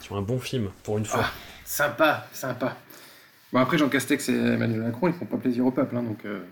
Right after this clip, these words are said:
Speaker 2: attention.
Speaker 1: Non, non, mais, mais ils entendent, <laughs> mais ils entendent.
Speaker 2: Mais ils entendent, tout à fait.
Speaker 1: Voilà.
Speaker 2: Tu es bien plus magnanime, François, voilà.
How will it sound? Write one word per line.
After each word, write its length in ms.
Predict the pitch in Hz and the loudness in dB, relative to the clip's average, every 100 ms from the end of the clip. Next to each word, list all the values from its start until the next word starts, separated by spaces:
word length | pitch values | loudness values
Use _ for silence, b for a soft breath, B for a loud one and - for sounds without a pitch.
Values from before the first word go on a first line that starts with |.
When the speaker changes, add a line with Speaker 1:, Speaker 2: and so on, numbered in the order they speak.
| - - _ - | -20 -20 _ -20
Speaker 2:
attention. 320 | 123 - 113 - - - | -12 -10 -10 -14 -14 4
Speaker 1:
Non, 180 | 196 240 | 8 8
non, 80 | |
mais, 180 | 269 214 - | 10 8 10
mais 140 | 165 | 8
ils 100 | 180 | 10
entendent, 340 | 202 196 175 175 - | 10 8 6 4 4
<laughs> 100 | - | 6
mais 80 | |
ils 100 | 135 | 8
entendent. 240 | 139 135 120 | 6 4 4
Speaker 2:
Mais 80 | 147 | 4
ils 80 | 139 | 4
entendent, 260 | 131 117 101 - | 2 -2 -8 -4
tout 80 | - | -4
à 20 | |
fait. 160 | - 101 B B B B | -4 -8 B B B B
Speaker 1:
Voilà. 200 | 123 117 | -4 4
Speaker 2:
Tu 80 | 165 | 6
es 40 | |
bien 160 | 156 180 | 8 6
plus 100 | 180 | 8
magnanime, 460 | 165 156 156 151 123 | 8 8 10 8 6
François, 380 | 131 - 127 | 2 0 2
voilà. 340 | 110 117 117 | 2 2 0